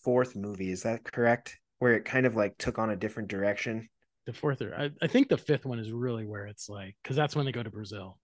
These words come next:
Speaker 1: Yeah, one of 'em in there, yeah, they, like, totally change, like, he gets this new team around him and, like, all this
Speaker 2: Mm-hmm.
Speaker 1: stuff, and then they, like,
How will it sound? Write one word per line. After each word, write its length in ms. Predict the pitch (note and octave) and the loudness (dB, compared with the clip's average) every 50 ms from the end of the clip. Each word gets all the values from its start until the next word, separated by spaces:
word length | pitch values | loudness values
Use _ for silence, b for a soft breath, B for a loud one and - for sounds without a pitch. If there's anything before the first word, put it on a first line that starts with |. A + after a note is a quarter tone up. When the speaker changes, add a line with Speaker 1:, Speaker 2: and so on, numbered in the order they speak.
| _ _ | _ _
Speaker 1:
Yeah, 240 | - B2+ C3+ C3 A#2+ | 6 8 8 10 8
one 240 | A2 A#2+ D3 F3 F#3+ | 10 10 10 12 12
of 100 | F3 D3+ | 10 8
'em 140 | C#3 C#3 | 6 6
in 160 | - C3+ C3+ C3+ | 6 6 6 6
there, 200 | B2+ A#2+ A#2 A2+ | 6 6 6 6
yeah, 220 | A2+ A#2 A2+ A2 | 6 4 4 4
they, 160 | A2 A#2+ A#2 | 4 4 4
like, 220 | A#2+ A#2 A2+ A2 - _ | 4 2 2 0 -4 _
totally 640 | - - D#3 D3+ D3+ D3 C#3+ C#3+ C3+ C3 A#2+ - - _ _ | -2 2 4 6 6 6 8 8 8 6 6 2 -4 _ _
change, 540 | - - - C#3 C3+ C3+ C3+ C3+ C3 - - | -4 0 2 4 4 6 4 4 2 0 -2
like, 240 | - C3+ B2 A#2+ - | 0 0 0 0 0
he 180 | - C#3+ C#3+ C3+ | 0 0 0 4
gets 280 | A#2+ C#3+ C#3+ C#3+ - | 6 6 6 6 4
this 160 | - C3 - - _ _ _ | 0 -2 -2 -2 _ _ _
new 240 | - B2+ C3 B2+ A#2 | 0 4 4 4 4
team 280 | - - E3 F3 E3 | 4 4 6 8 10
around 280 | D#3 C#3+ C#3+ C#3 C#3 C3+ | 10 10 10 10 10 8
him 160 | C3+ C3 B2+ | 8 6 6
and, 100 | B2+ A#2 | 4 2
like, 160 | A2+ A2 G2+ | 0 -2 2
all 120 | A#2 B2 C#3 | 4 4 6
this 120 | B2+ B2+ | 6 4
Speaker 2:
Mm-hmm. 40 | A#2+ | 2
Speaker 1:
stuff, 260 | A2 A#2+ A#2 A2 - | 4 4 2 2 2
and 100 | A2+ G#2+ | 0 -2
then 140 | A2 A2 A2 | 0 0 2
they, 140 | A2 G#2+ G#2+ | 0 0 0
like, 200 | G#2+ G#2 G2+ | 0 -2 -4